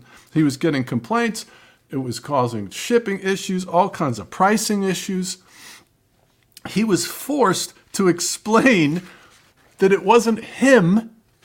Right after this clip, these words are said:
His company was being blamed for this. He had to explain to all of his customers that, no, this is being caused by a supernatural, unexplainable phenomenon. It's not my fault.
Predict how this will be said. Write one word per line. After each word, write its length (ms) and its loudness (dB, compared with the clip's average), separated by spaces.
His 180 -4
company 600 0
was 200 0
being 240 0
blamed 560 0
for 180 -6
this. 480 -2
He 180 0
had 260 0
to 100 2
explain 640 0
to 120 -6
all 220 2
of 80 0
his 160 -2
customers 640 -2
that, 280 -4
no, 240 0
this 280 0
is 160 -4
being 240 -2
caused 400 -4
by 140 -2
a 100 0
supernatural, 880 -4
unexplainable 760 -2
phenomenon. 680 0
It's 160 -6
not 180 -2
my 220 0
fault. 400 0